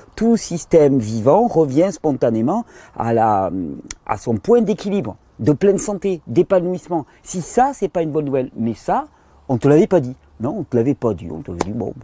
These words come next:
machine, euh, humain, non, mais c'est, c'est pareil. Non, non, tout être vivant revient spontanément à l'état d'équilibre, en l'absence de perturbation.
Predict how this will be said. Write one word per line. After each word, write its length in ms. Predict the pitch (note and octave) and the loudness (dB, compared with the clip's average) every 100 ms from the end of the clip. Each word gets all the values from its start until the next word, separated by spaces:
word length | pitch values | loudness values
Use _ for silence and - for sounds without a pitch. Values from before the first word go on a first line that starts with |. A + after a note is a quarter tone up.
| - | -4
machine, 640 | A#2+ G#2+ - - A2 D3 | 0 0 -2 -6 -4 -2
euh, 180 | A#2+ G2 - - - | -2 -4 -10 -12 0
humain, 380 | C#3 C3 B2 E3+ | 4 6 6 4
non, 180 | C#3+ | 2
mais 160 | F#3+ C3+ | 2 0
c'est, 320 | - B2+ G#2+ - - | 2 -2 -2 -6 -8
c'est 160 | C3+ | -6
pareil. 280 | - F#2+ F2 | -4 -6 -2
Non, 140 | D3+ | 0
non, 220 | D4 G#3 - - | 2 0 -4 -2
tout 340 | C4+ C4+ F#3+ - - | 4 6 4 0 2
être 380 | F3+ E3 - F#2+ | 6 4 2 -6
vivant 500 | G2+ F#2+ A#2 C4 D#4+ - - | -2 4 4 4 0 -10 -12
revient 500 | G#2+ A2 E3 C#3+ D#3 | -2 2 4 6 4
spontanément 720 | - D#3 C3+ C#3 A2+ A2 A3+ B3 | 2 -2 2 2 2 2 2 2
à 60 | |
l'état 320 | C3+ B2+ D#3+ | 0 0 0
d'équilibre, 560 | C3 C3 - F#2+ F2+ - _ _ _ _ - | 0 -2 -4 -10 -10 -14 _ _ _ _ 0
en 100 | - | 4
l'absence 380 | F3 B2 - E3+ | 4 2 0 -4
de 80 | C#3 | -4
perturbation. 720 | - - D#3 A2+ A2 - G#2 | -4 -6 -6 -4 -6 -8 -10